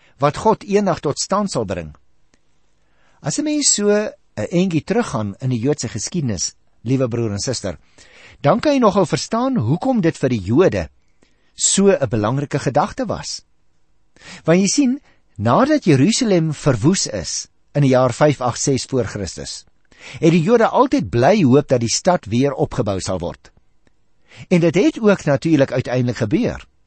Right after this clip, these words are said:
maar dit was nooit so wonderlik as wat hulle gehoop het nie. In elk geval was daar ook gedurig ander nasies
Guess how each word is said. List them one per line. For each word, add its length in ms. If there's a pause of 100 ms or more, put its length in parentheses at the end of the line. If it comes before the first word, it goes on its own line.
(120)
maar 260
dit 180
was 220
nooit 500
so 220
wonderlik 600 (680)
as 200
wat 160
hulle 160
gehoop 480
het 260
nie. 200 (800)
In 120
elk 360
geval 440 (360)
was 140
daar 180
ook 360
gedurig 680
ander 240
nasies 640